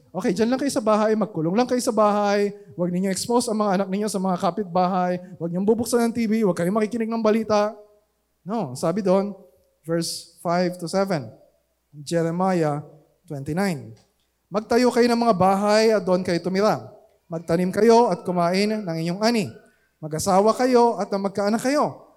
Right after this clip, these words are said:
Hayaan din ninyo mag-asawa ang mga anak ninyo at na magkaanak din sila para dumami kayo ng dumami.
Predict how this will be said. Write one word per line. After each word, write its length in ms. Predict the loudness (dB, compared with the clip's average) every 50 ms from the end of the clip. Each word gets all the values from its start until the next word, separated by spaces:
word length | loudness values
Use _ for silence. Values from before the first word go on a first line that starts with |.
| _ _ _
Hayaan 400 | 0 4 6 6 6 4 2 0
din 160 | 0 -2 -2
ninyo 160 | -2 -2 -2
mag-asawa 560 | -2 -2 -2 -2 0 0 2 2 2 2 0
ang 60 | 0 0
mga 180 | -2 -2 -2 -2 -2
anak 140 | -2 -4 -4
ninyo 480 | -6 -8 -8 -6 -4 -4 -4 -6 -8 -14 _ _ _ _ _ _
at 140 | _ -8 -2
na 80 | 0 0
magkaanak 640 | 0 0 -2 -4 -4 -6 -6 -4 -2 0 0 -2 -2 -4 -12 -20 -20 -16 -10
din 160 | -8 -6 -6
sila 320 | -6 -4 0 2 2 2 2
para 220 | 0 -2 -2 -2
dumami 400 | -2 -2 -2 -2 -2 -4 -4 -4
kayo 160 | -4 -4 -2 -2
ng 100 | -4 -4
dumami. 460 | -4 -2 -2 -2 -2 -2 -6 -8